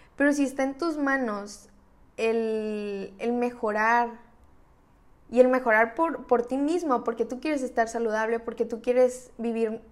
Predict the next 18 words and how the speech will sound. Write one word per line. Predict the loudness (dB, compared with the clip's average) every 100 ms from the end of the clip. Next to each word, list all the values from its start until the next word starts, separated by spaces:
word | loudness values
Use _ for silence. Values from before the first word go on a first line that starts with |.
| _
más, | -8 -2 2 4 2 -2 -12 -20 _ _
por | -2
lo | 0 -2
que | -2
sea, | 2 2 0 -8 -20 _ -20 _ _ -20 -20 0
pues | 2 6
hazlo, | 4 6 2 0
¿no? | -2
O | 0
sea, | -2 -2 -4
tampoco | -2 -2 -2 -4
te, | -2 2 4 2 0 -6 -8 -10 -20 -20 -20 _ -12
como | -10 -8
que | -10 -12 -16 -2
caigas | 2 2 2 0
en | -2
la | 0 -2
mediocridad | -4 -2 -4 -4 -4 0 2 0